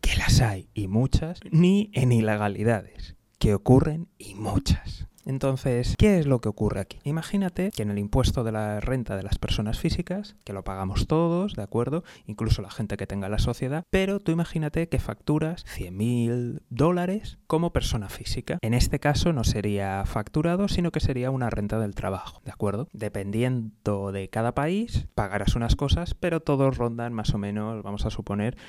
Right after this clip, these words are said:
que un cincuenta por ciento se lo lleva, ¿vale? Para redondear y simplificar, un cincuenta por ciento. Genial. Imagínate ahora que eres autónomo, te puedes desgravar una serie de cosas, ¿de acuerdo? Así que, por tanto, lo que tú pagarás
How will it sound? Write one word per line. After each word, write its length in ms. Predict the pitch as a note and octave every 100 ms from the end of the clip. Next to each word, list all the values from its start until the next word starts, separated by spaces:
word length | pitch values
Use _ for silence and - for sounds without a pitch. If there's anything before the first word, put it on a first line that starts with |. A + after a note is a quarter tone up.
| - - -
que 340 | A#2 A2+ B2+ -
un 260 | D3+ D#3
cincuenta 1080 | D3+ C#3+ B2+ B2 C3 C#3 C#3 C#3 C3+ C3+ B2+ B2
por 200 | A#2+ A#2+
ciento 560 | C3+ C3+ C3+ D#3 E3
se 160 | - G#2
lo 100 | G2
lleva, 220 | F#2+ F2
¿vale? 240 | - A2 F3
Para 220 | A2 G#2
redondear 480 | G#2 G#2 G#2 G#2+ E3
y 60 |
simplificar, 580 | - B2 A2 - - F2+ -
un 160 | C3+
cincuenta 400 | C#3 C#3 D3+ D3+
por 120 | A#2 -
ciento. 220 | - _ _ -
Genial. 420 | - G#2+ G2 - -
Imagínate 800 | E3 F#3 - G#3 G3 G3 G#3+ -
ahora 520 | C3+ C#3+ E3 F#3 G3+ -
que 160 | B2+ C#3
eres 480 | D#3 F3+ F3 - -
autónomo, 640 | - - A2+ D3 D#3+ E3 G3+
te 120 | A#2+
puedes 480 | - E3 G3 B2 G#2+
desgravar 480 | A2+ G#2+ G#2 G2+ G2+
una 160 | G2
serie 260 | G2 A2 G2
de 120 | F#2+
cosas, 500 | - F#2 - - - - -
¿de 80 | G2+
acuerdo? 400 | G#2 G#2+ C3 - -
Así 240 | - B2+
que, 160 | A#2+ G2
por 320 | - G2+ F#2+
tanto, 520 | C3 D3 D#3 D#3+ G#3
lo 160 | A2+ G#2
que 100 | G2
tú 160 | A#2+
pagarás 680 | G#2+ B2+ C#3+ D#3 F3 G#3 -